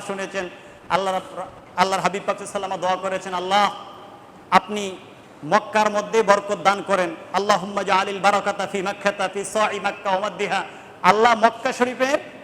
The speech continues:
সবকিছুর মধ্যে আপনি বরকত দান করেন। এই বরকতের দোয়া আপনার কাছে তো আপনার খলিল ইব্রাহিম আলাইহিস সালাম করেছেন, সে অনুযায়ী আপনি মক্কার সবকিছুর মধ্যে বরকত বাড়িয়ে দিচ্ছেন।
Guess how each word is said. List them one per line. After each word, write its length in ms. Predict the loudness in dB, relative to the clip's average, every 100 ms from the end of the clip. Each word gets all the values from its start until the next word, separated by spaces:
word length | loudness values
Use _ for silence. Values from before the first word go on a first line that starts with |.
| -4
সবকিছুর 460 | -4 -2 -6 -4 -2
মধ্যে 260 | 0 2
আপনি 200 | 0 2
বরকত 320 | 2 2 2 2
দান 200 | 2 2
করেন। 240 | -2 -2 -4 -10 -8
এই 140 | -6
বরকতের 580 | 0 0 2 -2 0 0
দোয়া 180 | 2 4
আপনার 360 | 4 2 -4 -4
কাছে 220 | -4 0
তো 80 | 2
আপনার 320 | 2 0 -2 -2 -12 -8 0
খলিল 340 | 0 0 -4
ইব্রাহিম 360 | -2 -2 0 0
আলাইহিস 360 | 0 0 -4
সালাম 220 | -2 -2 0
করেছেন, 340 | -2 -4 -8 -14 -16 -20 -20 -20 0
সে 160 | 2
অনুযায়ী 340 | 4 2 4 2
আপনি 240 | 0 -2
মক্কার 340 | -2 -2 -4 -6
সবকিছুর 420 | -6 -6 -6 -6 -4
মধ্যে 240 | -4 -2
বরকত 300 | -2 -2 -2 0
বাড়িয়ে 240 | 0 -2
দিচ্ছেন। 340 | -6 -6 -8